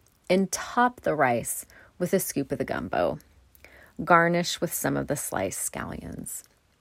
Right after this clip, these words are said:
And that makes six to eight servings of easy low country gumbo, a Cajun classic that's easily adaptable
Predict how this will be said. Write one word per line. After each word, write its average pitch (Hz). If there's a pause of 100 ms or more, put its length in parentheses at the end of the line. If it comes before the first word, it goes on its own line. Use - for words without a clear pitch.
(120)
And 214
that 226
makes -
six -
to 254
eight 190
servings 151 (120)
of 165 (120)
easy 165
low 143
country 143
gumbo, 135 (500)
a 240
Cajun 339
classic 180 (360)
that's - (140)
easily 208
adaptable 139